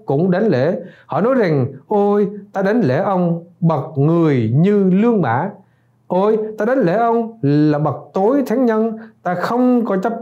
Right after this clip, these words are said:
trước đối tượng ông thiền tư." Đó chính là gì? Là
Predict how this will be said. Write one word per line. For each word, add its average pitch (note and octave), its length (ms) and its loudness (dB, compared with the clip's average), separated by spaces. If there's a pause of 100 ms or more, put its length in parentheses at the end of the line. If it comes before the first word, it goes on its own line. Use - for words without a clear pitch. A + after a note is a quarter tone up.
trước B3+ 200 2 (360)
đối G3+ 380 2
tượng B2 360 0
ông D#3+ 440 0
thiền C3+ 340 0
tư." C#3+ 220 0 (640)
Đó C3+ 180 -2
chính G#3 100 0
là D#3+ 80 0
gì? C3 280 -2 (300)
Là C3 580 2